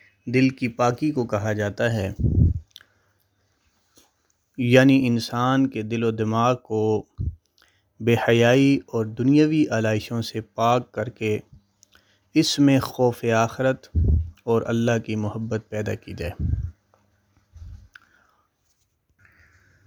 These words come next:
عام طور پر انسانی نفوس کا رجحان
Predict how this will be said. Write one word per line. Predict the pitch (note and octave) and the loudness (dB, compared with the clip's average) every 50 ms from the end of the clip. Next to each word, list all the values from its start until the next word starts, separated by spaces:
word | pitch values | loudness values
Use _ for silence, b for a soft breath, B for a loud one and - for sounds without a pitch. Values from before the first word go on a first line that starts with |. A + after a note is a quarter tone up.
| b b b _ | b b b _
عام | - C3 C#3+ D#3 E3+ E3+ | -2 2 2 2 2 2
طور | D#3 E3+ D#3+ D#3+ | 2 4 4 4
پر | D#3 D3+ D3 D3+ D3 D3 - - _ _ _ _ _ _ | 2 0 0 0 0 -2 -4 -8 _ _ _ _ _ _
انسانی | - B2+ B2+ A#2 - - B2 B2+ C#3 D#3 | -4 -4 -4 -4 -2 -2 0 2 4 4
نفوس | D3+ C3+ A#2+ - - C3 C#3+ D3+ D3+ - | 4 2 0 -4 -4 -2 -2 -2 -2 -2
کا | - C#3 A#2+ | -4 -2 -2
رجحان | A#2 A2+ A2 G#2+ G2+ A#2 A#2 B2 B2+ B2+ | -2 -2 -4 -4 -4 -4 -2 -2 -2 -4